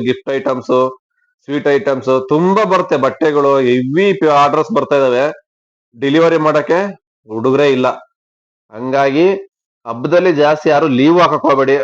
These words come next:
ಒನ್ ಡೇಸ್ ನೀವು ಹಬ್ಬ ಏನಿದೆ ಅವತ್ ಪೂಜೆ ಮಾಡ್ಕೊಂಡು ಲೀವ್ ಮಾಡ್ಕೊಂಡು ಮತ್ತೆ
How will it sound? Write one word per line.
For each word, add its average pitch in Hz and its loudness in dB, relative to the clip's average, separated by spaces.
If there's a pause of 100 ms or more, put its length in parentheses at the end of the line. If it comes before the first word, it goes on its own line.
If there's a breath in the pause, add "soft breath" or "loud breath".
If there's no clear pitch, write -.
(140)
ಒನ್ 127 -2
ಡೇಸ್ 151 0 (120)
ನೀವು 127 0
ಹಬ್ಬ 110 -2 (200)
ಏನಿದೆ 139 0
ಅವತ್ 127 -2
ಪೂಜೆ 131 2
ಮಾಡ್ಕೊಂಡು 135 -2
ಲೀವ್ 131 4 (840)
ಮಾಡ್ಕೊಂಡು 123 -2 (540)
ಮತ್ತೆ 110 -12